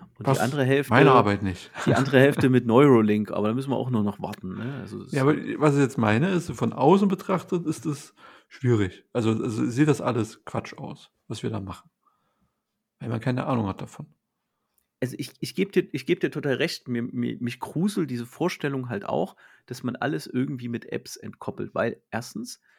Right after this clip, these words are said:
Speaker 1: fördert man damit einen relativ ungesunden Plattformkapitalismus. Siehe Uber, siehe, hm, hm, also da gelten halt die Gesetze des, des Internet, the winner takes it all. Also, ne, der, der, der halt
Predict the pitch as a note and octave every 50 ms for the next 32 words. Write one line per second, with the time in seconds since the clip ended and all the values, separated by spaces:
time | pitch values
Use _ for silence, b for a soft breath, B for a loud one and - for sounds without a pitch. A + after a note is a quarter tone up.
0 | _ _ _ _ - - D#3+ E3 F3+ E3+ - C#3+ B2+ B2+ C3+ C#3 C#3 C3+ C3+ -
1 | A#2+ A#2 A#2+ - - G2 A#2 B2 D#3+ F3 - - B2+ B2 - - D3 E3 F#3 D3+
2 | C3+ B2+ - B2 A#2+ B2 - B2 - B2+ D3 - - - G3+ - G3+ - - G3+
3 | - - - G#3+ G3 A3 A#3 - - C#4 D4+ - - _ _ _ _ _ _ -
4 | - - B2 A#2+ G#2+ G2+ - C3+ D3+ D#3+ C#3+ C#3 C3+ C3 C3+ C3+ C3 C3 b b
5 | b b b - - - - A#2+ A#2 A2 G#2+ G#2 G#2 G2+ C3 B2+ A#2+ B2+ C#3+ D#3+
6 | G#3 - A2+ A2+ A2 A2 G#2+ A2 G#2+ - A#2+ B2 C3+ - C3 B2+ B2 A#2+ A#2 -
7 | G#2+ A2+ A#2 G2+ - A#2 A#2+ - - C3+ A#2+ A2+ G#2 G#2 - - - B B B
8 | B B B - - G#2+ - - D3+ D3+ F3 F#3 F#3 F#3+ G3+ G3+ G3+ - A#2+ G#2+
9 | A#2 A#2+ B2 A#2 - B2+ A#2 A2+ - - - F#2+ A2 D3+ G#3 C4+ C3+ b b b
10 | b b b - - A2 A2 A2+ A2 G#2+ - _ _ - - B2 D3 D#3 D3+ C3
11 | A#2+ A#2 - - A#2 A#2+ B2 A2+ A2 A2 G#2+ - B2 B2+ A#2+ A#2 A2+ -